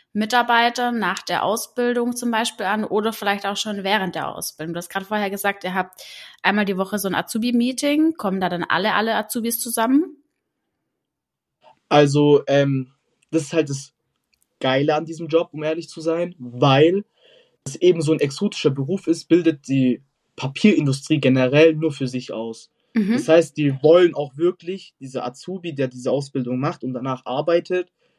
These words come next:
Speaker 2: auch behalten und haben und den halt so weit entwickeln, so weit wie es halt die Kapazität an einem persönlichen Azubi ermöglicht,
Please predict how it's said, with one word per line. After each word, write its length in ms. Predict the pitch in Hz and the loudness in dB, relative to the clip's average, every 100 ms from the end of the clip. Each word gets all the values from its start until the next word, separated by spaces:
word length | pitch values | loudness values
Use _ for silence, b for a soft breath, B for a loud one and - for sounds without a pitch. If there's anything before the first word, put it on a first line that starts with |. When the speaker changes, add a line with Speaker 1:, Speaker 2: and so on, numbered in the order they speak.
| _ _ _ | _ _ _
Speaker 2:
auch 200 | 147 139 | -2 0
behalten 500 | 123 123 165 165 131 | -4 2 2 2 -8
und 200 | 123 - | -8 -6
haben 320 | 147 175 170 | -4 -2 -4
und 140 | 143 | -8
den 100 | 139 | -4
halt 160 | 139 127 | -4 -4
so 440 | - 139 170 180 | -8 -2 0 2
weit 260 | 143 160 190 | 4 4 2
entwickeln, 680 | 147 139 180 - 190 196 185 | -4 -6 -8 0 0 0 -6
so 180 | _ 139 | _ -4
weit 260 | 139 160 160 | 2 2 2
wie 80 | 139 | -8
es 100 | 139 | -6
halt 160 | 123 - | -6 -8
die 60 | - | -16
Kapazität 720 | 131 135 - - 160 170 170 _ _ _ | -14 -14 -16 -6 2 2 2 _ _ _
an 140 | 127 | -6
einem 240 | 135 135 | -4 -4
persönlichen 800 | 127 135 123 147 165 147 135 120 - _ | -4 -6 -2 0 0 -2 -6 -8 -8 _
Azubi 560 | 123 - 175 156 143 | -10 -8 -8 -4 0
ermöglicht, 680 | 120 135 175 - 208 220 - | 0 2 2 2 -4 -4 -8